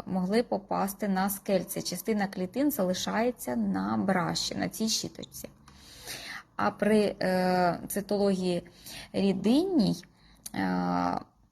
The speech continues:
проводиться спеціальною такою щіточкою забір матеріалу з шийки матки. Потім,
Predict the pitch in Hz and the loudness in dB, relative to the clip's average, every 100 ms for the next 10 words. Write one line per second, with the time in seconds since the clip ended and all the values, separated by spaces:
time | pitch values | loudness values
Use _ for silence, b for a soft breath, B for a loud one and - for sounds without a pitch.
0 | _ _ _ - _ - 196 185 175 180 | _ _ _ -20 _ 0 2 2 0 -2
1 | 180 - 233 220 202 170 170 170 180 - | -4 -2 -2 4 4 4 2 -4 -6 -4
2 | 165 - 190 196 - - - 190 180 185 | -4 -2 -4 -2 -4 -6 -6 -4 -2 -6
3 | B B B 175 185 190 170 175 165 170 | B B B -2 4 6 4 0 -2 0
4 | 220 - - _ _ _ _ B B B | 0 0 -8 _ _ _ _ B B B
5 | B B - - - 196 196 202 196 190 | B B -20 -10 -2 0 2 2 4 4
6 | 185 185 196 - 196 185 196 190 185 190 | 4 2 0 0 0 -2 -2 0 -2 -4
7 | - 196 196 - 202 175 165 214 240 330 | -6 -10 -6 -2 4 4 2 0 2 0